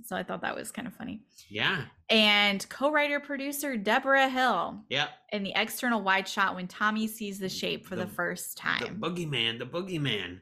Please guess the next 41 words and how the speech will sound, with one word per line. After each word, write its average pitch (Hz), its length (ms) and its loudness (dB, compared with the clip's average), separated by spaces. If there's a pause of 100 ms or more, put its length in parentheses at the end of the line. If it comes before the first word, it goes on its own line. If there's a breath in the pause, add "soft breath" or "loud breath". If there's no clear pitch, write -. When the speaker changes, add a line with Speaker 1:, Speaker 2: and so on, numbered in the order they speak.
Speaker 1:
Yes. - 440 -4
Speaker 2:
Yep. 131 240 0 (680 soft breath)
Speaker 1:
Tony 262 460 4
had 220 200 0
stated 214 360 0
that 190 180 2
no 202 140 0
one 302 220 -4
told 285 240 -2
him 233 140 -2
until 220 200 -4
he 220 160 -2
arrived 208 340 2
on 190 160 0
set 220 220 -6
that 208 120 0
he'd 262 160 -2
be 226 140 0
wearing 214 420 0
a 180 40 -6
mask. 175 540 0 (540 soft breath)
And 196 420 -2
Deborah 240 360 4
explained 196 400 -4
that - 100 -6
she 254 160 -6
happened 240 260 2
to 208 60 0
bring 202 220 -2
the 214 100 -2
costume 214 380 -2
with 226 140 -8
her 190 100 -2
that 180 180 0
day 196 180 -2
and 190 80 -4
no 190 100 -4
one 208 120 -4
else 214 200 -4
was 208 100 -10
available. 180 500 -4